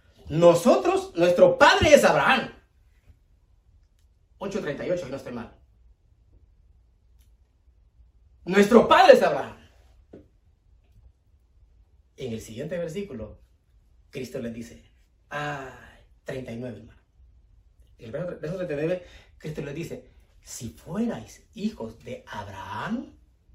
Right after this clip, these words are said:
las obras de Abraham harías". O sea que los fariseos se hacían llamar hijos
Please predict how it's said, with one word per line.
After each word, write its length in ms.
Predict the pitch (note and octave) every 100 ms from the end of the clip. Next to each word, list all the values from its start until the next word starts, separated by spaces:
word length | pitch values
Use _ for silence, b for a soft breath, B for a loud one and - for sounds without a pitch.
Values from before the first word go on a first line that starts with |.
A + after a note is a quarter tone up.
| _ _ _ _ _ _ _
las 540 | - D#3 C#3+ - - _ -
obras 840 | A3 A3+ - - - - - _
de 160 | A#2 A#2+
Abraham 600 | A2+ A2+ A#2 F#3 C4 D4 - _ _ _ - _ _ _ _ _ _
harías". 1080 | - C3 C3+ C3+ - - - - _ _ _ _ _ _ _ _ _ _ _ _ _ _ - _ _ _ _ _ _ _ _ _ _ _ _ _ _ _ _
O 80 | -
sea 240 | - E3
que 80 | D3+
los 140 | A2+ -
fariseos 640 | A2+ - D3 G#2 - - _ _ _ _ _ - _ _ _ _ - - _
se 240 | - C#3+
hacían 460 | C3 - F#3 F#3+ F3+
llamar 400 | D#3+ D#3 D#3 -
hijos 380 | F#3+ G3 A3+